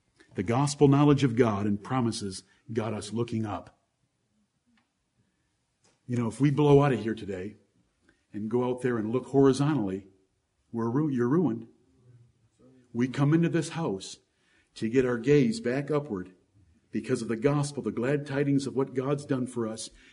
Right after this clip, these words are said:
to embrace him for all that he is without him giving us anything. When the Bible says, "Delight thyself also in the Lord,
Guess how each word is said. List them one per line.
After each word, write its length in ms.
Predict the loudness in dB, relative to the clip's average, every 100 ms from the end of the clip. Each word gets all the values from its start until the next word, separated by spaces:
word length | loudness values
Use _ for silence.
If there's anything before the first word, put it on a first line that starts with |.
| _ 2
to 160 | 4
embrace 500 | 6 8 8 8 6
him 220 | 6 6
for 160 | 4 0
all 220 | 0 0
that 120 | 0
he 140 | 0 0 2
is 360 | 2 2 -2 -10 -18 _ _ 0
without 320 | 2 4 4
him 200 | 4 6
giving 260 | 6 6 6
us 160 | 4
anything. 520 | 2 2 0 -4 -4 -8 -6
When 140 | 4 6
the 60 |
Bible 280 | 6 4 2
says, 260 | 2 0 2
"Delight 360 | 2 4 2
thyself 500 | 0 -2 -2 -2 0
also 300 | 0 0 0
in 60 | 0
the 60 | 4
Lord, 380 | 6 6 4